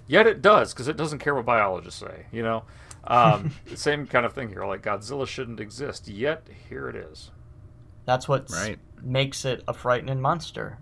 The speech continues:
Speaker 2: It
Speaker 1: Mm-hmm.
Speaker 2: goes
Speaker 1: It's
Speaker 2: beyond your
Speaker 1: improbable.
Speaker 2: expectation. Yep. It's
Speaker 1: It's
Speaker 2: the
Speaker 1: improbable.
Speaker 2: unknown.
Speaker 1: It,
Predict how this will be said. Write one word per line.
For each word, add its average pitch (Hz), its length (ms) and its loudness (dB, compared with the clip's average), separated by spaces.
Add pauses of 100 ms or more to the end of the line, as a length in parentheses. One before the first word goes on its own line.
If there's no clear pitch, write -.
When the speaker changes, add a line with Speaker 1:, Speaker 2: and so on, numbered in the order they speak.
(140)
Speaker 2:
It 127 160 -4
Speaker 1:
Mm-hmm. 127 240 -8 (240)
Speaker 2:
goes 131 260 0
Speaker 1:
It's 123 120 -4
Speaker 2:
beyond 123 200 0
your 127 100 4
Speaker 1:
improbable. 117 260 2
Speaker 2:
expectation. - 440 -8 (120)
Yep. 151 160 -2 (1120)
It's - 80 -4
Speaker 1:
It's 120 120 -8
Speaker 2:
the 131 140 0
Speaker 1:
improbable. 123 460 4
Speaker 2:
unknown. 117 200 -2
Speaker 1:
It, 135 140 -4